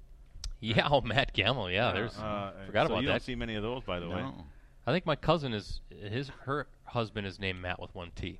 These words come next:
Speaker 2: Yeah. Huh. Interesting.
Speaker 1: This is a great podcast so far.
Speaker 3: Yeah,
Speaker 2: Yes.
Speaker 3: it is. It
Speaker 1: Well,
Speaker 3: is.
Speaker 1: there, that's what you get when there's nothing to
Speaker 2: That brings up, that,
Speaker 3: Yeah.
Speaker 2: that reminds me of those old terrible dad jokes back in the day. Uh, <laughs> what do you, what do you call a guy with no arms and no legs in front of a door?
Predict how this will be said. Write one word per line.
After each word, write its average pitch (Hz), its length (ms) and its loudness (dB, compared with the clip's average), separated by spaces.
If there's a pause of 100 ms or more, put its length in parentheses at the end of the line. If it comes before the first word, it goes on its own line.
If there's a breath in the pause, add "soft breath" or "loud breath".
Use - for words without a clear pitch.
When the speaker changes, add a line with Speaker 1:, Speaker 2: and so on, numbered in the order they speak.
Speaker 2:
Yeah. 95 260 -6 (920)
Huh. 147 140 -4 (580)
Interesting. 110 420 -8
Speaker 1:
This 113 160 -2
is 127 80 -2
a 110 60 0
great 110 260 2
podcast 104 460 6
so 90 200 -6
far. 82 360 -2
Speaker 3:
Yeah, 135 180 12 (220)
Speaker 2:
Yes. 85 100 2
Speaker 3:
it 98 140 2
is. 143 440 0
It 120 200 0
Speaker 1:
Well, 151 100 12
Speaker 3:
is. 156 60 12
Speaker 1:
there, 160 160 10
that's 139 220 8
what 139 140 4
you 131 80 2
get 151 220 12
when 131 80 4
there's 113 180 2
nothing 117 360 4
to 104 240 6 (340 soft breath)
Speaker 2:
That - 160 10
brings 214 200 6
up, 220 100 10
that, 214 140 10
Speaker 3:
Yeah. 208 60 2
Speaker 2:
that 196 140 12
reminds 202 280 12
me 180 60 8
of 156 40 8
those 156 160 6
old 160 260 2
terrible 165 380 8
dad 131 320 12
jokes 107 320 0
back 107 260 4
in 107 60 -6
the 104 80 0
day. 110 320 6
Uh, 92 220 4 (140)
<laughs> - 140 -12
what 110 120 -2
do 123 60 4
you, 113 100 4
what 120 80 2
do 120 40 4
you 120 60 2
call 123 220 8
a - 40 6
guy 120 160 10
with 110 140 2
no 110 160 -2
arms 110 260 0
and 104 120 -6
no 104 100 -2
legs 101 460 0
in 104 80 -12
front 107 180 -4
of 90 60 -6
a 95 40 -8
door? 101 320 -4